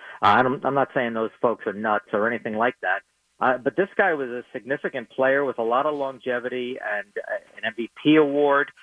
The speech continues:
Uh, I mean, he was a fearsome hitter, more homers than any other second baseman in baseball history.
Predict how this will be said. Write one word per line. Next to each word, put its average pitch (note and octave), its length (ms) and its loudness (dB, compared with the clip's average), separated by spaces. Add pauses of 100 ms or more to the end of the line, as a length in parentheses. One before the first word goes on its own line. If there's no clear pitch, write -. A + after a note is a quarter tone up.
(240)
Uh, G#2 200 2
I A#2 100 0
mean, A2+ 180 -4
he A#2 120 0
was G#2+ 140 -2
a G#2 100 0 (100)
fearsome D#3 400 2
hitter, C3 480 -4
more C3+ 220 -8
homers C#3 320 -10
than B2 100 -6
any C3 160 -6
other B2+ 260 -2
second A#2+ 280 -6
baseman A#2 300 -2
in A2 60 -4
baseball A2+ 500 0
history. G#2 540 0